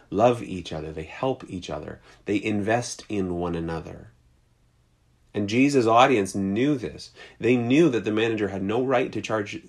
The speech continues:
interest in the first place. He's clearly to them, he's clearly a lawbreaker. Well, one more important thing to observe about the manager is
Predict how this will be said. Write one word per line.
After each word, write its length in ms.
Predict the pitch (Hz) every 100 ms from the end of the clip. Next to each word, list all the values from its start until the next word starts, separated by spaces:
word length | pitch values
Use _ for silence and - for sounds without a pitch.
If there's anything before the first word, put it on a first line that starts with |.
| _
interest 580 | 107 - 107 98 - - - -
in 80 | 113
the 80 | 120
first 340 | 147 180 170
place. 420 | - - - - _ _ _ _
He's 160 | 104
clearly 420 | 98 120 139 139 117
to 120 | 107
them, 300 | 90 90 104
he's 140 | 110 98
clearly 340 | 123 123 120
a 60 | 120
lawbreaker. 680 | 123 151 110 82 - - - _ _ _ _ _ _ _ _ _ _ _ _ -
Well, 100 | 107
one 120 | 117
more 220 | 123 123 -
important 360 | 107 98 107 95
thing 200 | 120 117
to 240 | 104 107
observe 380 | 98 95 113 127
about 180 | 110 107
the 80 | 101
manager 420 | 110 143 123 110
is 240 | 110 104